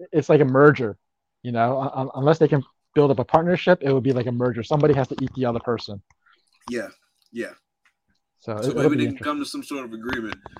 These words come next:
Speaker 2: But yeah, it'll be interesting to kinda see how all that plays out.
Speaker 1: Mm-hmm. And, and whoever merges with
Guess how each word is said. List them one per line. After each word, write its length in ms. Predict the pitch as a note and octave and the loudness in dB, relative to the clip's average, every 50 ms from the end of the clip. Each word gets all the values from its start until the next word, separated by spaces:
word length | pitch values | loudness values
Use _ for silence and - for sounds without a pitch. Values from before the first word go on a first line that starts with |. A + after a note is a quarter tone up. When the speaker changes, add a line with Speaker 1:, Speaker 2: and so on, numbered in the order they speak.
| _ _ _ _ - | _ _ _ _ -10
Speaker 2:
But 160 | A#2 A#2 A#2 | -6 -4 -4
yeah, 180 | A#2+ A#2+ A2+ | -2 -4 -4
it'll 240 | A2 G#2 G#2 B2 C3+ | -6 -8 -8 -10 -8
be 180 | C3+ C#3 C#3 C#3+ | -6 -6 -4 -4
interesting 360 | C#3+ C#3+ - - B2+ A#2+ A2+ | -4 -6 -8 -12 -12 -12 -12
to 60 | G#2+ | -10
kinda 200 | - B2 A#2 A2+ | -10 -10 -10 -10
see 220 | A#2 - - A#2+ A2 | -10 -10 -10 -10 -8
how 300 | A2+ A2+ A2+ A2+ G2+ - | -6 -6 -6 -6 -6 -8
all 240 | G#2 A2 A2+ A2 G#2+ | -6 -6 -6 -6 -6
that 240 | A2 A2 G#2+ - - | -6 -8 -8 -6 -6
plays 320 | - - A2 G#2 G2+ - | -8 -6 -6 -6 -6 -6
out. 180 | G#2 F#2+ E2+ - _ - - - _ _ _ _ _ - | -8 -12 -12 -14 _ -18 -18 -18 _ _ _ _ _ -10
Speaker 1:
Mm-hmm. 240 | B2+ A#2+ C#3+ C#3+ C#3 C#3 _ _ _ _ _ _ _ _ - | -6 -4 -2 -2 -4 -6 _ _ _ _ _ _ _ _ -6
And, 180 | C#3 C#3+ - - | -4 -4 -2 -2
and 140 | D3 C#3+ C3 | -2 -2 0
whoever 480 | - C#3 C#3 D3 D3+ D3 E3 D#3+ D#3 | 2 4 6 6 8 8 10 10 10
merges 480 | C#3 C3+ C#3 D3 D3+ C#3+ D3+ C#3 A#2+ - | 8 6 6 4 4 4 2 0 0 0
with 340 | C#3 C3+ C3 - _ _ | -2 -2 -2 -2 _ _